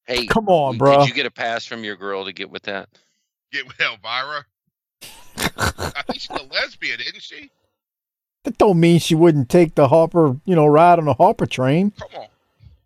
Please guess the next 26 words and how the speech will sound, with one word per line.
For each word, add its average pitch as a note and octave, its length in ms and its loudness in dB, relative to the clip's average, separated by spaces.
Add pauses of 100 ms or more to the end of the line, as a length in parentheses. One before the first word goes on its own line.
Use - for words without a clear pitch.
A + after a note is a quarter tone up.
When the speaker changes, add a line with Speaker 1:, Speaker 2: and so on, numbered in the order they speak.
(160)
Speaker 2:
I - 120 2
don't A4 160 6
know, A3+ 180 4
bro. G#3 180 2
I A4+ 120 2
mean, F#4+ 240 4
maybe G4 180 8
she - 160 2
does F4+ 260 4
both. G#4 480 4
Like, F#3 260 2
that's C#4+ 200 2
her F4+ 100 4
prerogative. F3+ 540 4
Whatever. E4 460 4 (2250)
Speaker 3:
That's - 260 -20
nice. D2 580 -20 (200)
Speaker 2:
I, G3 240 2
I G#3+ 80 4
Speaker 1:
Hey, B3 40 4
Speaker 2:
mean, A3+ 200 6
Speaker 1:
now, - 140 -12
Speaker 2:
uh, D#4+ 180 6
hey, E4 260 8 (240)
Speaker 1:
here's F4+ 540 4
Speaker 2:
hey, - 60 -20